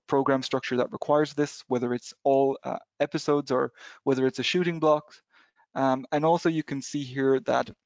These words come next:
when you export information in Yamdu, you can generate your own P D F header and, uh, you know, design it whatever way you, uh, or however you wish it to appear. And basically, whenever you generate any, uh, P D F files from the information in Yamdu,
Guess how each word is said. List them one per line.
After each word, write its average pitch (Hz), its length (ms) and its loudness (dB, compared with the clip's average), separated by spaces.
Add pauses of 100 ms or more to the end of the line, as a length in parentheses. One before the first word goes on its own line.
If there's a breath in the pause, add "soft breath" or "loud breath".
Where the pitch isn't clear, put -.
(720)
when 165 120 -2
you 180 220 0
export 151 480 0
information 135 600 -4
in 180 160 -6
Yamdu, 131 500 -2 (380 loud breath)
you 185 100 -4
can 202 140 0
generate 147 380 2
your 131 200 0
own 131 160 0
P - 160 -6
D 127 120 2
F 131 200 -2
header 131 480 -2
and, 127 320 0 (220)
uh, 127 260 -2
you 127 100 -12
know, 123 100 -4
design 135 380 0
it 135 120 -2
whatever 131 240 0
way 127 120 0
you, 131 220 -8 (380 loud breath)
uh, - 220 -6
or 127 160 -2
however 131 420 2
you 127 140 -4
wish 135 200 -2
it 120 100 -10
to 127 100 -6
appear. 175 460 0 (440 loud breath)
And 139 120 -2
basically, 147 400 2
whenever 147 240 0
you 156 120 0
generate 131 540 2 (140)
any, 139 480 -2 (120)
uh, 120 380 -4
P 143 100 -4
D 127 140 2
F - 320 -2
files 127 400 2
from 160 160 -4
the 143 120 0
information 127 480 -2
in 127 100 -6
Yamdu, 135 420 0